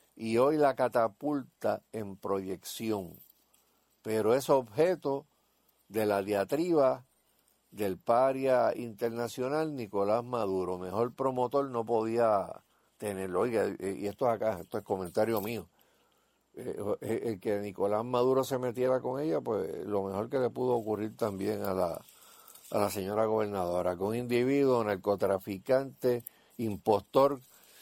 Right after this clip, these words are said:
que está, eh, de dictador de una nación que, que ya mismo lo van a sacar de, de allí.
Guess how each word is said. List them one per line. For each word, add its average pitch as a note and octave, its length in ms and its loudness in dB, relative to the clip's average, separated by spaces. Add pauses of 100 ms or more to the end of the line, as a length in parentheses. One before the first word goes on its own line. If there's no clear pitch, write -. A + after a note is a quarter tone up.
(180)
que - 80 -6
está, A#2+ 680 4
eh, G2+ 340 0
de G2 160 0
dictador A2+ 760 2
de A#2+ 120 -2
una B2 380 -2
nación B2+ 480 -4
que, F#2+ 480 0
que F#2 160 -2
ya A2 160 2
mismo B2 300 -2
lo A2 120 6
van A#2 140 4
a A#2+ 80 -2
sacar A#2+ 380 0
de, G#2 500 -2
de G2+ 160 -4
allí. G#2+ 320 -4